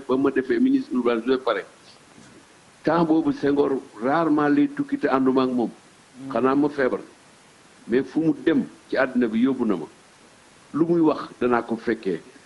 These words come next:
Lu muy xelaat danaa ko fekkee. Lu muy liggéey dana ma ca boole pour jàngal ma liggéey. Bon kooku man mënu ma ko fay. Lu mooy dugal ko ci sama xol, mu nekk sama baay, nekk sama kilifa, nekk suma royukaay.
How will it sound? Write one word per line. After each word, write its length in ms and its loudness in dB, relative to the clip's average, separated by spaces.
Lu 160 0
muy 160 4
xelaat 460 0
danaa 240 0
ko 120 -6
fekkee. 480 -2
Lu 100 -2
muy 140 2
liggéey 340 0
dana 200 2
ma 100 2
ca 160 0
boole 460 2
pour 100 -4
jàngal 360 2
ma 80 4
liggéey. 340 0
Bon 120 0
kooku 260 0
man 180 2
mënu 160 4
ma 100 2
ko 120 -2
fay. 260 -2
Lu 140 0
mooy 220 2
dugal 260 2
ko 120 -10
ci 60 -14
sama 220 0
xol, 280 -2
mu 100 2
nekk 200 0
sama 260 2
baay, 420 0
nekk 220 -2
sama 260 2
kilifa, 400 0
nekk 200 0
suma 220 0
royukaay. 460 2